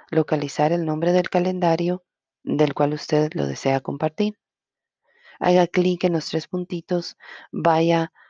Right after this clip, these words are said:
a Configuración y Compartir. Estando ahí, podrá desplazarse para compartirlo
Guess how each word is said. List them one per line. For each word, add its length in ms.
a 100
Configuración 1000
y 120
Compartir. 680
Estando 420
ahí, 300
podrá 460
desplazarse 840
para 280
compartirlo 920